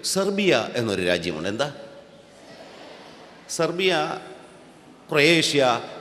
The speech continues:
സ്ലൊവീനിയ തുടങ്ങിയ ആ ഏഴ് രാ-, ആറ് രാജ്യങ്ങൾ ചേർന്ന് പണ്ട് യൂഗോസ്ലാവിയ എന്നാണ് അറിയപ്പെട്ടിരുന്നത്. സെർബിയ എന്ന രാജ്യം ന-, വലിയ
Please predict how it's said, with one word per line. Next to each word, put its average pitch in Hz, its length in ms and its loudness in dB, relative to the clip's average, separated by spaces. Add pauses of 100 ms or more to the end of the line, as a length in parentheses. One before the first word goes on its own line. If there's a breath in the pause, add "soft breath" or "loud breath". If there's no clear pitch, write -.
സ്ലൊവീനിയ 143 580 2 (300)
തുടങ്ങിയ 135 360 2 (500 loud breath)
ആ - 20 4 (240)
ഏഴ് 147 240 6
രാ-, 131 100 2 (100)
ആറ് 160 140 2 (120)
രാജ്യങ്ങൾ 127 440 2
ചേർന്ന് 120 240 0 (100)
പണ്ട് 127 280 2
യൂഗോസ്ലാവിയ 143 640 2
എന്നാണ് 98 240 0
അറിയപ്പെട്ടിരുന്നത്. 90 600 -2 (480 loud breath)
സെർബിയ 202 360 6 (160)
എന്ന 117 120 2 (100)
രാജ്യം 92 300 0 (420 loud breath)
ന-, 143 180 0 (1400 loud breath)
വലിയ 165 200 2